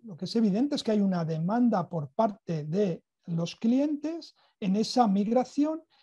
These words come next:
en los que demandan cada vez más. <clears throat> La presentación os la, os la dejaré, con lo cual podéis explorar estos datos.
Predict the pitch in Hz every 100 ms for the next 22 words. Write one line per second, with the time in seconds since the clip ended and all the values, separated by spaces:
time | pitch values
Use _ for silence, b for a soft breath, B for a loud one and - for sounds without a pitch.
0 | - 202 226 - 277 214 208 190 233 240
1 | 196 165 180 165 165 220 214 220 240 339
2 | - _ _ _ _ - 262 269 202 202
3 | 208 196 208 247 254 226 160 185 - 220
4 | 180 165 175 175 190 214 254 247 180 165
5 | 190 185 175 175 175 - 175 170 170 165
6 | 175 - - 165 220 262 262 262